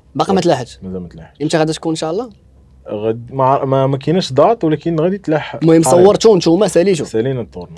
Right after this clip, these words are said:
Speaker 1: سيري، سيري شحال فيها من بارتي؟
Speaker 2: آه، نشرح لك، هاد السيري دايره بحال كل حلقه فيها استوار.
Speaker 1: اه.
Speaker 2: صوره فيها تا انس،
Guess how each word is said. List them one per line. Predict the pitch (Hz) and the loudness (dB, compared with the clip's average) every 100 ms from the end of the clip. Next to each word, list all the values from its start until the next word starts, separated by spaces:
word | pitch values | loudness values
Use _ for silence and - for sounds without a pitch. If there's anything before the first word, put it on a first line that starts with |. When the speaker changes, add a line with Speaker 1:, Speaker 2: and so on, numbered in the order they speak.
| - | -16
Speaker 1:
سيري، | - 190 135 | 4 4 4
سيري | 139 165 | -2 -4
شحال | 160 175 | -2 -2
فيها | 170 | -2
من | 170 170 | -2 -4
بارتي؟ | 180 180 208 - - - - | -6 -10 -12 -18 -20 -18 -4
Speaker 2:
آه، | 127 127 123 123 | 0 2 2 0
نشرح | 127 139 | -2 -4
لك، | 110 - | -4 -4
هاد | 113 | -6
السيري | - 147 170 | -2 0 2
دايره | 151 151 143 | 4 4 4
بحال | 135 156 156 | 0 0 0
كل | 151 156 156 | 0 2 2
حلقه | - 143 - | 0 -6 -4
فيها | 180 156 143 | -4 -2 -2
استوار. | 120 - 92 85 - | -6 -8 -10 -8 0
Speaker 1:
اه. | 156 151 113 113 _ | 2 2 -2 -10 _
Speaker 2:
صوره | - 139 139 139 | 0 4 4 4
فيها | 151 139 | 2 2
تا | 139 175 180 160 131 117 107 123 | 2 0 4 4 4 0 -2 -4
انس، | 127 117 107 - | -4 -4 -6 -10